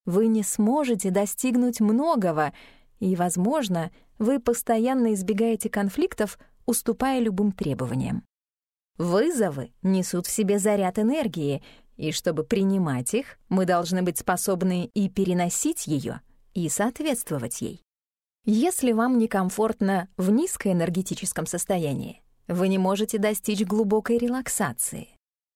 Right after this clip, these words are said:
Вы не любите тишину и одиночество. Вам сложно сидеть на месте достаточно долго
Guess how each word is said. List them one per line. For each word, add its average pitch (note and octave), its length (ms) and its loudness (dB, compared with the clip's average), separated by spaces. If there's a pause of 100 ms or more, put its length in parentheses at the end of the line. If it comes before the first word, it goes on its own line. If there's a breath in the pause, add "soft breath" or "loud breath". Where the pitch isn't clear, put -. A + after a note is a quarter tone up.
(100)
Вы F4 220 2
не C4+ 140 4
любите B3+ 480 0
тишину G3+ 600 0
и A3+ 140 0
одиночество. E3+ 800 -4 (380)
Вам A#3+ 260 4
сложно C4 520 2
сидеть A#3 340 0
на A3+ 140 4
месте A#3+ 440 2
достаточно G#3 640 0
долго B3 540 2